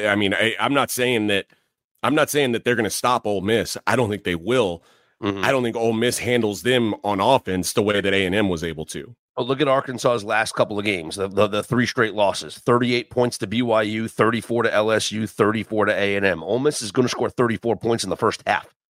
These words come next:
Speaker 1: I, I don't disagree. I, I, I like the over in this game more than anything. So, uh, I'll probably stay off of a side.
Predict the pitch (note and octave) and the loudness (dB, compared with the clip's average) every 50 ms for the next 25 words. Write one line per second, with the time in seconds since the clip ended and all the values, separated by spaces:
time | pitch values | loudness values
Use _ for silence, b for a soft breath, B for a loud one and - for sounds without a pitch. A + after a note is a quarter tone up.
0 | _ _ _ _ - F#2 F#2 F2 - _ E2+ E2+ E2+ E2 F#2+ F#2+ F#2 F2 F#2+ F2+ | _ _ _ _ -2 -2 0 0 -2 _ -4 -4 0 2 2 2 2 0 -2 -2
1 | - F2+ E2 F2 E2 C#2+ D2 - - F2+ F#2 E2 F#2+ G#2+ F#2 D2+ - - - C3 | -2 -4 -2 0 0 0 -2 -2 -2 0 2 2 0 -2 -2 -4 -8 -4 -2 0
2 | C#3+ D3+ C3 - A2 G#2 G2 F#2+ E2 E2+ D#2+ E2 D#2 D#2 - - F#2+ F2 E2+ E2+ | 0 0 0 -2 -4 -2 -2 -2 0 0 0 0 0 -2 -2 0 2 2 2 2
3 | E2 D#2+ D2+ D#2 D2+ D2+ D2+ D2+ - C#2+ D2 D2+ D#2 - - G#2 F2 E2 E2 D#2 | 2 2 0 0 -2 -2 -2 -4 -4 -6 -6 -6 -8 -4 -2 0 0 0 0 -2
4 | B B B B B B B B _ F#2 F2+ F2 D#2+ G2 G#2+ - B2+ B2+ A#2+ A#2+ | B B B B B B B B _ 0 0 0 0 0 -2 0 0 0 0 0
5 | A2 G2+ - - B2 A#2 G#2+ A2+ A2 - A#2+ F#2+ F#2 - - G#2+ G#2+ A2 G#2+ G#2+ | -2 -4 -4 0 0 2 2 2 0 0 -4 -4 -4 -2 0 2 2 4 2 2
6 | G2+ A2 | 0 -4